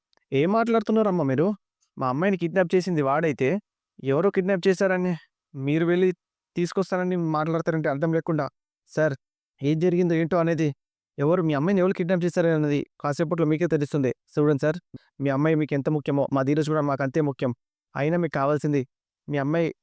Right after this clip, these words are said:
క్షేమంగా మీ కళ్ళ ముందుకు రావడమే కదా సార్. అది మేము చేస్తామని చెప్పినప్పుడు వాళ్ళ డీటెయిల్స్ ఇవ్వడానికి మీకు వచ్చిన ప్రాబ్లం ఏంటి సార్?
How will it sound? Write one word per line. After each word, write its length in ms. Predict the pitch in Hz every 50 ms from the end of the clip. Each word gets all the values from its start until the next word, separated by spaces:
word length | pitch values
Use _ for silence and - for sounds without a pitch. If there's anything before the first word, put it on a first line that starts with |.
| _ _
క్షేమంగా 440 | - - - 170 165 170 180 180 170
మీ 120 | 165 160 143
కళ్ళ 180 | 143 135 143 156
ముందుకు 420 | 170 175 180 180 170 170 151 -
రావడమే 360 | 135 127 139 156 170 170 185 175
కదా 160 | 185 170 147
సార్. 220 | - 156 139 143 139 _ _ _ _ _ _ _ -
అది 140 | 156 147 156
మేము 160 | 165 170 151 -
చేస్తామని 420 | 147 156 - - 175 175 175 165 -
చెప్పినప్పుడు 440 | 151 - 170 165 156 151 160 165 147 139 _ _ _ _ -
వాళ్ళ 160 | 139 139 139
డీటెయిల్స్ 320 | 139 147 147 160 175 - 180
ఇవ్వడానికి 380 | 165 156 156 170 170 - 175 156 143 - 147
మీకు 160 | 143 - 143
వచ్చిన 180 | 139 - 156 165
ప్రాబ్లం 320 | - 143 127 143 175 196 202
ఏంటి 160 | 190 175 -
సార్? 180 | 165 143 139